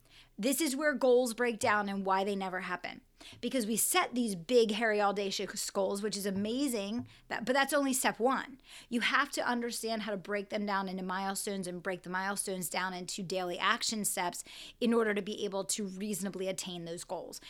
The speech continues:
And the map has to add up, right? The math has to work. And so I wanna make sure you guys each have that in hand as you go into and pursue the rest of this first sprint of the year.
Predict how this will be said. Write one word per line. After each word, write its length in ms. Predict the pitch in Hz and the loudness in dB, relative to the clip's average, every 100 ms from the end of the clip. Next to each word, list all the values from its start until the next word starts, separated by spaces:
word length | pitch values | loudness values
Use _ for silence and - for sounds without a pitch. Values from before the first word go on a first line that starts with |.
| - - | -10 -2
And 300 | 208 202 196 | 0 0 0
the 60 | 190 | 6
map 340 | 233 294 - | 8 8 6
has 380 | - 262 262 - | 4 4 4 4
to 340 | 233 214 214 - _ _ - | 4 4 2 -4 _ _ 4
add 220 | 220 233 | 8 10
up, 340 | 220 311 - - - | 10 8 4 -6 4
right? 320 | 233 302 208 | 6 6 2
The 120 | 214 | 4
math 260 | 233 262 262 | 10 10 10
has 200 | 277 254 | 8 8
to 100 | 226 | 6
work. 380 | 233 330 370 - - - - - | 10 8 8 -4 -6 -4 0 8
And 380 | 277 262 247 220 | 10 10 8 6
so 260 | 294 254 | 8 10
I 140 | 254 233 | 10 8
wanna 240 | 254 269 | 6 4
make 180 | 262 262 | 2 2
sure 180 | - 247 | 0 0
you 120 | 233 | 2
guys 240 | 214 214 | 2 2
each 180 | 220 202 | -2 -2
have 200 | 226 208 | 0 2
that 180 | 208 - | 2 0
in 220 | 240 233 | 2 2
hand 480 | 214 214 202 226 240 | 2 -2 -4 -4 -2
as 220 | 196 185 | -2 -2
you 60 | 202 | -4
go 240 | 185 202 196 | -2 0 -2
into 640 | 196 208 - 214 190 185 - - - | -4 -4 -2 0 0 -2 -8 -12 -4
and 220 | 208 202 | -4 -2
pursue 500 | - 202 - 214 202 | -4 -4 -2 0 0
the 120 | 196 | 0
rest 280 | 190 196 - | -2 -4 -4
of 140 | 190 | -6
this 160 | 185 180 | -6 -6
first 320 | - 190 185 | -4 -4 -4
sprint 260 | - 185 - | -6 -8 -8
of 140 | 175 | -10
the 80 | 170 | -10
year. 240 | 170 - | -10 -12